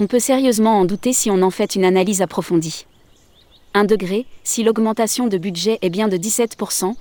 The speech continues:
il faut pourtant relativiser celle-ci compte tenu de l'inflation actuelle et le fait surtout que ce budget est bien en dessous de l'objectif que s'était fixé l'E S A,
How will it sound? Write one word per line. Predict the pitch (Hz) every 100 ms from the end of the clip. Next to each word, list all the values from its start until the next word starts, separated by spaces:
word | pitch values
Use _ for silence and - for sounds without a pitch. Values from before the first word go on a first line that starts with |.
| - -
il | 214
faut | - 240
pourtant | 233 - 220 202
relativiser | 220 220 220 202 185 202
celle-ci | 208 190 254
compte | - 220 -
tenu | 233 233 208
de |
l'inflation | 180 202 - 202 226 214
actuelle | 190 - 208
et | 196
le | 190
fait | 214
surtout | - 220 -
que | 262
ce | 202 208
budget | 202 170 190 226
est | 185
bien | 170 220
en | 202
dessous | 196 202 226
de | 180
l'objectif | 185 196 214 - 233 -
que | 190
s'était | 196 196
fixé | - 180 - 185
l'E | 185
S | -
A, | 175